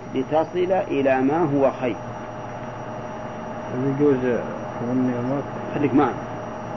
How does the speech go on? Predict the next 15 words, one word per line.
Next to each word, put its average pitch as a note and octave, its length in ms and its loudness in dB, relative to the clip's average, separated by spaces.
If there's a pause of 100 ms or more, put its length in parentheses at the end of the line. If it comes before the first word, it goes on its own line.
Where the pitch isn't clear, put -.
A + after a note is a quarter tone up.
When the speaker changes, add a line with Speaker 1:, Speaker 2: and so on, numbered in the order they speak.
(840)
Speaker 1:
لتصل D3+ 380 4
إلى D3+ 220 6
ما D#3 180 4
هو C#3+ 140 2
خير. C3 120 0 (1600)
عرفتم؟ D3+ 400 4 (1200)
وهذا E3 340 4
تحدي، D#3+ 580 -2 (1300)
تحدي D#3+ 300 2
لهم. B2+ 280 2 (720)
ولهذا D#3 420 6
قال F3 220 2
الله D#3 280 2
تعالى C3+ 300 2
في B2+ 160 -2